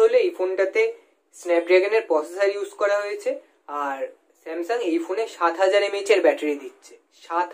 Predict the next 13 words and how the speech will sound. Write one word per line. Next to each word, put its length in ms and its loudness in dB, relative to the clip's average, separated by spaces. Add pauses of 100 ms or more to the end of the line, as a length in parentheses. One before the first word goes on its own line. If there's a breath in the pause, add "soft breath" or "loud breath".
হাজার। 300 -8 (1000)
আর 80 -10 (160)
এছাড়াও 420 2
Samsung-এর 520 -2
যে 60 8 (100)
ফিচার্সগুলো 500 -2 (100)
সব 120 -2 (100)
ফোনেই 280 -4
থাকে, 140 -4 (100)
সেটা 240 -6
হচ্ছে 240 -6 (380 loud breath)
Samsung-এর 460 -4
নিজস্ব 260 -4